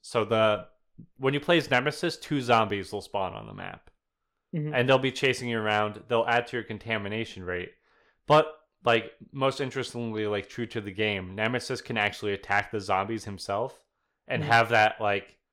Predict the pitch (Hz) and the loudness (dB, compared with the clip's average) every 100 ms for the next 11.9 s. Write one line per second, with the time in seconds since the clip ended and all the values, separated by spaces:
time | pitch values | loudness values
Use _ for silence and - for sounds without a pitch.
0 | _ _ - 123 - 131 - 120 107 101 | _ _ -10 -8 2 2 2 -2 -2 -4
1 | - 110 101 92 85 - - _ _ _ | 0 0 0 -6 -12 -12 -14 _ _ _
2 | _ - 110 95 - _ _ _ _ _ | _ 0 0 0 -6 _ _ _ _ _
3 | _ - 127 190 - 160 - 117 110 104 | _ -2 4 4 4 -4 -4 -2 -2 -2
4 | - _ _ _ _ _ _ _ _ - | -6 _ _ _ _ _ _ _ _ -20
5 | _ - _ - 120 156 190 135 107 117 | _ -20 _ -12 2 4 8 8 6 2
6 | - - 127 123 113 123 117 120 110 101 | -8 -6 -2 0 2 2 2 2 2 2
7 | 117 113 113 120 123 117 110 113 107 101 | 2 4 4 4 2 0 0 0 -2 0
8 | 110 104 98 101 101 - 92 92 98 - | 0 2 2 0 -2 -4 -2 -2 -4 -8
9 | _ _ _ 120 123 120 117 - 143 131 | _ _ _ 0 0 2 0 2 2 2
10 | - 113 113 120 110 110 107 98 - 107 | 0 -2 -2 -2 -2 -2 -4 -12 -10 -4
11 | 107 123 131 107 113 104 90 - | 0 0 0 -4 -2 -2 -4 -8